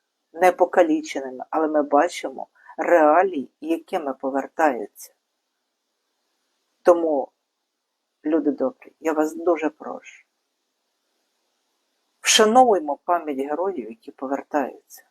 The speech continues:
Вони загинули за нас з вами. І ми не маємо права про це забувати. Ще раз кажу, це стосується кожного, не тільки тих родин, у кого хтось загинув.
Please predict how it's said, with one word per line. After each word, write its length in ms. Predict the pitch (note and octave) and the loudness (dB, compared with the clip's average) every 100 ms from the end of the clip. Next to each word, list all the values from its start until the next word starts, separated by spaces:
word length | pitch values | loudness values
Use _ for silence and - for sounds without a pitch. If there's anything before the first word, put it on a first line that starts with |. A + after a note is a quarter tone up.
| - - | -20 0
Вони 260 | E3 F#3 | 4 4
загинули 640 | D#3+ F3 D#3+ F#3 F#3+ F3 - | 6 4 4 -2 0 0 -2
за 180 | C#3 D#3 | -4 -6
нас 360 | C#3+ C#3+ C#3+ - | -2 -4 -4 -6
з 40 | |
вами. 500 | B2+ C3+ C3 B2 A#2 _ _ _ _ _ _ _ _ _ _ _ _ _ _ _ _ _ _ - | -4 -2 -4 -10 -14 _ _ _ _ _ _ _ _ _ _ _ _ _ _ _ _ _ _ 2
І 120 | A3 | 6
ми 160 | A#3 A#3+ | 6 6
не 160 | B3+ | 6
маємо 400 | B3 A#3 A3+ G#3+ | 6 6 6 4
права 440 | - G3+ G3 G#3 F3+ | 0 4 6 6 4
про 200 | - E3+ | 2 -6
це 240 | - F3+ | -2 -2
забувати. 840 | E3+ F3+ F#3 F#3+ F3+ D3 C3 - - | 0 0 2 2 2 2 -2 -16 -16
Ще 340 | - - G3+ | -8 4 6
раз 220 | F3+ D3+ - | 6 2 -8
кажу, 380 | C#3+ B2+ C3+ - _ _ _ _ | -10 -10 -12 -20 _ _ _ _
це 140 | - A3+ | 2 2
стосується 680 | A3+ B3 - C#4 C4+ - B3+ | 4 0 6 6 4 2 0
кожного, 960 | - G#3+ G#3+ G3+ E3 E3 D#3 D3+ B2 _ _ _ | 2 6 6 4 -4 -6 -4 -6 -6 _ _ _
не 100 | F3+ | -10
тільки 400 | F#3+ G#3+ G3+ - | -2 0 0 0
тих 340 | G3 - F#3+ - | 0 2 2 2
родин, 480 | F#3 F3 G#3+ B3 C#4+ _ _ _ _ _ _ _ _ - | 0 2 0 0 -8 _ _ _ _ _ _ _ _ -10
у 160 | D3 | -6
кого 280 | - F3+ E3 | 4 6 6
хтось 420 | D#3+ - E3 D3+ | 2 -6 -6 -4
загинув. 540 | - C#3 C#3+ B2 B2 | -4 -4 -4 -8 -16